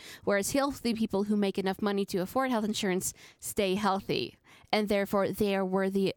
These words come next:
of a stronger investment because, oh my God, these people don't get affordable health care.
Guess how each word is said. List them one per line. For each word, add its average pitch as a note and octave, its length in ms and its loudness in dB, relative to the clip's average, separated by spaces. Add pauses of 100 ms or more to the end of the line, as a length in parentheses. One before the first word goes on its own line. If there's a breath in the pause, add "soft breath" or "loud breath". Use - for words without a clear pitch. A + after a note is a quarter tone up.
of G3 160 0
a F#3+ 100 2
stronger F3+ 400 0
investment F3 560 -2
because, G3 320 -2
oh G3 100 0
my G3 120 -2
God, G#3 260 -2 (300 loud breath)
these C4 180 0
people G#3 400 0 (600 soft breath)
don't G#3+ 160 0
get G#3+ 120 0
affordable A3 420 -2
health D#4+ 200 0
care. D#3 280 -2